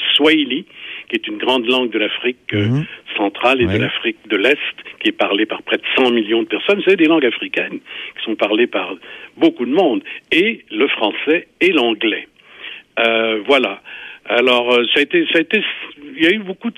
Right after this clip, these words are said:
Speaker 1: simplification en disant le Rwanda est passé à l'anglais. Ce n'est pas tout à fait ça qui s'est passé.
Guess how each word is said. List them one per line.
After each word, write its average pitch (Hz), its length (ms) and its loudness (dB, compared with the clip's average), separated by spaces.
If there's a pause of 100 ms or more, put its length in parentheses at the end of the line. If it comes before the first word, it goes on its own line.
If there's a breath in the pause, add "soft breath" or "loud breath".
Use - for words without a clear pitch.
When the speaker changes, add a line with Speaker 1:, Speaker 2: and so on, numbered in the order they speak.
(100)
Speaker 1:
simplification 143 720 0
en 120 40 0
disant 135 340 -2
le 131 60 2
Rwanda 113 320 0
est 131 60 2
passé 104 260 -6
à 120 60 -2
l'anglais. 101 460 -4 (480 loud breath)
Ce 165 80 4
n'est 160 120 4
pas 208 160 0
tout - 200 -6
à 214 60 2
fait - 260 0
ça 131 120 2
qui - 200 -12
s'est 104 80 -4
passé. - 420 -10